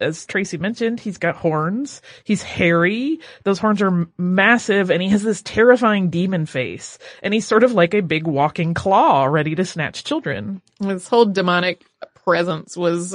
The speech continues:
Speaker 2: almost his undoing. In the twelfth century, Krampus and his demon face were deemed a little too devilish for the Catholic Church, and that organization attempted to ban Krampus and all activities related to him. But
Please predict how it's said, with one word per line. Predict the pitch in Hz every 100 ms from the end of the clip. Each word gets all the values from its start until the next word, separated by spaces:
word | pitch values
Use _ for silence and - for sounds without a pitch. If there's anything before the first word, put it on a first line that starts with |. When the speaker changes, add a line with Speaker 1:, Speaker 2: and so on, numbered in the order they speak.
| -
Speaker 2:
almost | 202 254 339 269 - -
his | 214
undoing. | 185 180 180 175 175 170 165 - _ _ _
In | - 196
the | 208
twelfth | - 214 247 262
century, | 196 196 - 196 190
Krampus | - 196 202 202 -
and | 190
his | 202 185
demon | 175 190 247 269 262
face | 254 247 247 - - _ _ _
were | 202 202 196 190
deemed | 202 202
a | 202
little | 180 185 262
too | 294
devilish | 214 190 185 190 196
for | 180
the | 175
Catholic | 170 175 175 165
Church, | - 170 117 - -
and | 180 185 185 190
that | 185 175 170
organization | 185 190 208 214 247 330
attempted | 311 330 320 330 262
to | 320 294
ban | 208 196 214 254 277 277
Krampus | - 247 247 240 240
and | 196
all | 196 202 190
activities | 202 - 196 190 180
related | 165 170 165 170 175 170
to |
him. | 175 160 127 185 -
But | 190 -